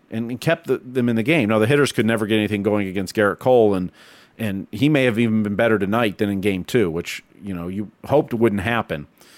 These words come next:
And if it did, you were hoping the Rays could get more pitches out of him to get him out of the game early. And that's, you know, really where the game turned. Is if, if they could have gotten Cole to, to, to pitch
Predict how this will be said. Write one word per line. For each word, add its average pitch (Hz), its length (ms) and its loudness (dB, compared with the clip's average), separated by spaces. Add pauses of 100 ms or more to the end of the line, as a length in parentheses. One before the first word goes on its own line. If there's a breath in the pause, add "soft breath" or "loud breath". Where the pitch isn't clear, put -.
And 120 100 -2
if 127 120 0
it 113 100 -2
did, 180 240 6
you 135 100 2
were 131 120 4
hoping 131 240 4
the 117 80 4
Rays 110 260 4
could 101 140 -6
get 110 160 2
more 120 200 0
pitches 113 360 0
out 104 160 2
of 95 60 -2
him 101 140 -2
to 98 60 -6
get 101 160 0
him 98 80 -2
out 98 120 -2
of 90 40 -6
the 92 60 -4
game 92 260 -6
early. 78 320 -8
And 95 80 -6
that's, 135 280 -2 (460 loud breath)
you 139 120 0
know, 117 80 2
really 160 240 6
where 135 140 6
the 127 100 2
game 127 240 2
turned. 131 320 0
Is 90 140 -6
if, 110 240 -4
if 117 120 -6
they 131 140 2
could 180 240 4
have 156 280 4 (800 soft breath)
gotten 135 300 -2
Cole 135 340 4
to, 110 180 0 (120)
to, 107 140 -6 (380)
to 107 180 -4 (300)
pitch 156 260 0